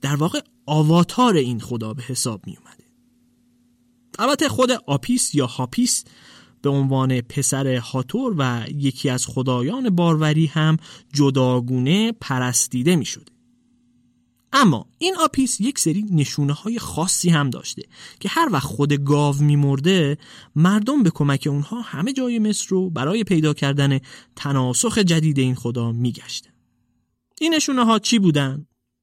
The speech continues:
آپیس باید گاو سیاهی می‌بوده که روی پیشونیش یک لوزی سفید رنگ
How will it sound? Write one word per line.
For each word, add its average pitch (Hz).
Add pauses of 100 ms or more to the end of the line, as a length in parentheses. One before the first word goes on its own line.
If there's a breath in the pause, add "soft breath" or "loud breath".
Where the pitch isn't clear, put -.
(680)
آپیس 285
باید 170 (360 loud breath)
گاو 190
سیاهی 185
می‌بوده 139
که 139
روی 180
پیشونیش 147 (320 loud breath)
یک 156
لوزی 131
سفید 120
رنگ 226